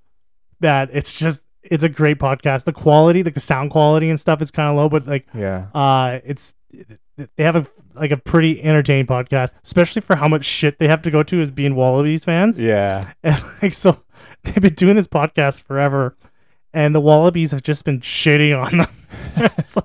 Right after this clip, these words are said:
Speaker 1: it's like,
Speaker 2: What the
Speaker 1: sometimes there are some pretty dark episodes 'cause they're just so
Speaker 2: Yeah.
Speaker 1: done with it, right?
Speaker 2: Yeah.
Speaker 1: And they gotta be the last two fucking Wallaby fans,
Speaker 2: Yeah.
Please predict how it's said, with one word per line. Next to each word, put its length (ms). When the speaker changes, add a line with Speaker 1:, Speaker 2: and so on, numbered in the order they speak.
Speaker 1:
it's 160
like, 220
Speaker 2:
What 160
the 80
Speaker 1:
sometimes 420
there 100
are 40
some 180
pretty 240
dark 400
episodes 500
'cause 160
they're 140
just 220
so 360
Speaker 2:
Yeah. 260
Speaker 1:
done 320
with 180
it, 160
right? 300
Speaker 2:
Yeah. 240
Speaker 1:
And 120
they 80
gotta 160
be 80
the 120
last 420
two 280
fucking 280
Wallaby 400
fans, 420
Speaker 2:
Yeah. 260